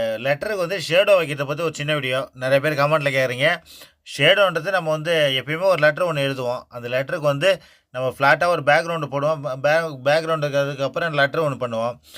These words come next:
அந்த லெட்டர் வந்து நம்ம த்ரீ டி எஃபெக்ட், எஃபெக்ட் காட்டணும்னா, நீங்க கண்டிப்பா வந்து ஒரு ஷேடோ ஒண்ணு பண்ணணும். கண்டிப்பா அந்த ஷேடோ பண்ணிட்டீங்கன்னா, உங்களுக்கு சூப்பரா இருக்கும்.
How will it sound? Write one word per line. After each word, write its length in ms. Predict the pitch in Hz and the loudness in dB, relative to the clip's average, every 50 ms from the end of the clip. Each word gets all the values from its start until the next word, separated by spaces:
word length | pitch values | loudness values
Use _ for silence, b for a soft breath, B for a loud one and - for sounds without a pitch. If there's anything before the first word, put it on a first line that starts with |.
| B B _ | B B _
அந்த 180 | 120 123 127 | -8 -6 -2
லெட்டர் 280 | 127 131 147 143 147 202 | 2 2 2 2 4 2
வந்து 160 | 190 185 196 | 2 2 2
நம்ம 160 | 208 196 180 | 0 0 0
த்ரீ 240 | 160 - - 170 185 | -2 -4 -4 -6 -2
டி 80 | 180 185 | 2 2
எஃபெக்ட், 420 | 170 151 - 180 175 156 135 135 139 143 139 | 2 2 2 -2 -4 -4 -6 -8 -4 -2 -2
எஃபெக்ட் 380 | 135 131 - - 160 135 139 147 | -2 0 -2 -4 -6 -6 -8 -6
காட்டணும்னா, 480 | - 139 135 131 131 123 120 127 139 160 156 b b b b b b - | -2 -2 0 0 -2 -4 -2 -2 -2 -2 -4 b b b b b b -10
நீங்க 160 | 131 127 - | -10 -4 -2
கண்டிப்பா 320 | 139 135 135 156 151 170 | -2 0 2 2 2 4
வந்து 200 | 165 165 160 165 | 2 2 2 0
ஒரு 120 | 160 147 135 | 0 0 0
ஷேடோ 280 | - 151 160 165 165 | 2 4 4 4 4
ஒண்ணு 160 | 156 135 127 - | 2 0 -2 -4
பண்ணணும். 300 | 120 120 120 120 120 - - | -4 -4 -4 -6 -8 -8 -10
கண்டிப்பா 380 | - 127 131 139 143 143 160 | -12 -10 -8 -8 -4 -2 -2
அந்த 160 | 151 143 131 | -2 -2 -6
ஷேடோ 320 | 120 - 143 156 180 185 160 - | -4 2 2 4 4 2 0 0
பண்ணிட்டீங்கன்னா, 560 | 156 151 160 175 156 160 139 135 143 156 175 | -2 -2 -2 -2 -4 -4 -4 -2 0 0 0
உங்களுக்கு 300 | 170 156 143 143 135 139 | -2 -2 -6 -6 -8 -8
சூப்பரா 320 | 156 156 147 156 160 156 | -10 -8 -4 2 2 2
இருக்கும். 320 | 131 117 110 127 147 160 | 2 2 -2 -4 -4 -4